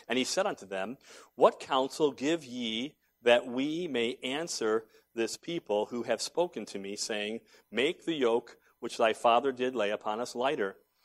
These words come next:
And the young men, which, by the way, it's interesting. Verse nine, he, he gives, he, he plays his hand, right? He lays his cards on the table. He says in verse nine that we may answer. He's already identified with the young guys. This, this, how, how are we gonna answer?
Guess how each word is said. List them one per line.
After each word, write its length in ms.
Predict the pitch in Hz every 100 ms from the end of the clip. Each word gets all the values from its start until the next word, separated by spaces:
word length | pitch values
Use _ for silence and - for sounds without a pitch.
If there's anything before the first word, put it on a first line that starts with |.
| - - -
And 140 | 131
the 60 | 131
young 280 | 135 175 196
men, 360 | 117 113 151 - _ _ _ _ _ -
which, 180 | 147
by 160 | - 170
the 80 | 156
way, 160 | 135
it's 160 | 143 170
interesting. 460 | 170 160 - 127 117
Verse 240 | 151 -
nine, 320 | 139 147 160 - -
he, 180 | _ 160
he 140 | 143 139
gives, 240 | 160 135
he, 320 | 143 139 131 -
he 180 | 151 139
plays 460 | - - 185 151 131
his 240 | 120 -
hand, 400 | - 135 117 107
right? 240 | 123 127
He 80 | 135
lays 200 | 160 156
his 100 | 139
cards 220 | - 139
on 60 | 131
the 80 | 120
table. 400 | 131 127 107 - - -
He 80 | 170
says 200 | 180 151
in 60 | 143
verse 180 | 143
nine 220 | 151 135 120 - - _
that 260 | 139 139 131
we 440 | 175 220 226 208
may 200 | 160 139
answer. 560 | 131 123 117 - 98 - _ _ _
He's 140 | 269
already 220 | 262 233 190
identified 440 | 170 226 196 175
with 80 | 147
the 60 |
young 240 | 156 190 165
guys. 480 | 135 127 143 - - _ _ _ _
This, 140 | 233
this, 140 | 226 214
how, 420 | 240 202 233 208
how 220 | 214 277
are 60 | 240
we 120 | 262
gonna 140 | 240 214
answer? 500 | 175 165 - 113